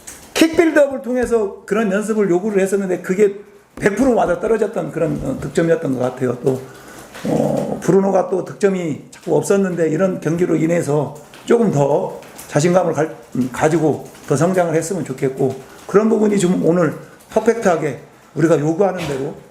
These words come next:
어, 정말 전북을 상대로 해서 우리가 무실점을 했다는 거는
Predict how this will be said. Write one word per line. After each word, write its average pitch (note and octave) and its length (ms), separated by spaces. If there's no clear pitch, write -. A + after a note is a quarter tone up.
어, B2+ 300
정말 D#3+ 260
전북을 G3+ 400
상대로 G3+ 360
해서 D#3+ 140
우리가 E3 180
무실점을 G3+ 720
했다는 G3+ 380
거는 D#3+ 280